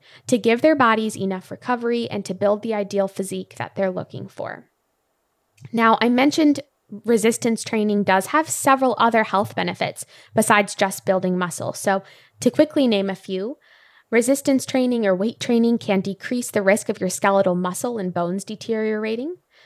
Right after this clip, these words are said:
It can decrease your risk of cardiovascular disease,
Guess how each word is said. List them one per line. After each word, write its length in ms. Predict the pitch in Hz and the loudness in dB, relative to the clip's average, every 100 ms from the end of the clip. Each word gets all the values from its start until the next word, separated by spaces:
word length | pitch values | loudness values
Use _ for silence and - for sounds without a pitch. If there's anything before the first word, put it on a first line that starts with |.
| _ - | _ -4
It 120 | 220 | -2
can 280 | 226 220 208 | 2 4 2
decrease 460 | 220 - 247 226 | 0 -2 -2 0
your 100 | 208 | 2
risk 220 | 190 196 190 | 2 2 0
of 140 | 165 | -4
cardiovascular 720 | - 277 262 254 247 - 240 220 | 2 2 2 2 0 -2 -4 -4
disease, 460 | 214 214 220 - | -6 -6 -6 -10